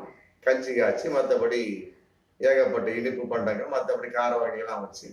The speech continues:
யார் எந்த பெண், யார் யார் பெண்கள் எல்லாம் வந்து நோன்பு வச்சிருக்கீங்களோ அவங்களாம் வாங்க, வந்து சாப்பிட்டு நோன்பை திறந்து கொள்ளுங்கள் அப்படிங்கிற மாதிரி கான்செப்ட்ல ஒரு பதினஞ்சு, பதினாறு தே-, போன தேதிகள்ல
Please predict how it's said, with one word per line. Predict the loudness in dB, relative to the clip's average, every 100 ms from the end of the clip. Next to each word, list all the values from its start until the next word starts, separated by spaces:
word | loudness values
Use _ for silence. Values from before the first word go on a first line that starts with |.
| -20 _ _ 2
யார் | 4 4 4 0
எந்த | 0
பெண், | 2 2 2
யார் | 4 4 4
யார் | 2
பெண்கள் | 0 -4 0
எல்லாம் | 0 2 -2 -4
வந்து | -4 -6 -6 -12 _ _ _ _ _ _ _ _ _ _ -8
நோன்பு | 0 2 2
வச்சிருக்கீங்களோ | 0 0 -4 -4 -2 0 0 -2 -6 -6 -10 -16 -6
அவங்களாம் | 0 2 4 4 4
வாங்க, | 2 2 0 -2 -4 -2
வந்து | 0 2 2
சாப்பிட்டு | 2 2 2 0 -4 -6 -10 -18 _ _ _ _ _ -4
நோன்பை | 0 2 2
திறந்து | 2 0 0 -2
கொள்ளுங்கள் | -2 -2 0 -2 -2
அப்படிங்கிற | -2 -2 -2 0 0 0
மாதிரி | -4 -6
கான்செப்ட்ல | -2 -2 -2 -2 -6 -6 -4 -4 -4 -12 _ -6
ஒரு | -4 0
பதினஞ்சு, | 2 2 0 -2
பதினாறு | 0 0 2 2 2 2 0 -2 -8 -14 _ _
தே-, | -2 0
போன | 2 2 2
தேதிகள்ல | 2 2 2 2 2